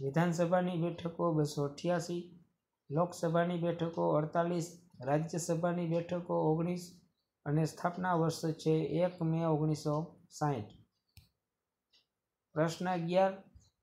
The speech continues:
હાલમાં જ PhonePe યુ પી આઈ સુવિધા માટે કઈ બેંક સાથે સમજૂતી કરી? તો PhonePe સમજૂતી કરી છે આઈ સી આઈ સી આઈ બેંક સાથે.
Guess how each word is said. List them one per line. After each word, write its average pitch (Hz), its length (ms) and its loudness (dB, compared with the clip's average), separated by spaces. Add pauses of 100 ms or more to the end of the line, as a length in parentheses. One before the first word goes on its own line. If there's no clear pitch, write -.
(200)
હાલમાં 185 560 4
જ 185 40 -2
PhonePe 175 640 0 (420)
યુ 160 80 -2
પી 185 240 -4
આઈ 185 160 0
સુવિધા 170 500 2
માટે 156 420 0 (560)
કઈ 180 260 2
બેંક 175 380 0
સાથે 165 340 0
સમજૂતી 156 520 0
કરી? 110 320 -6 (320)
તો 160 240 0
PhonePe 175 460 0
સમજૂતી 165 560 -2
કરી 175 220 -2
છે 165 120 -4
આઈ 156 220 2
સી 170 240 -4
આઈ 165 140 0
સી 160 220 -2
આઈ 160 80 2
બેંક 151 300 0
સાથે. 135 360 -6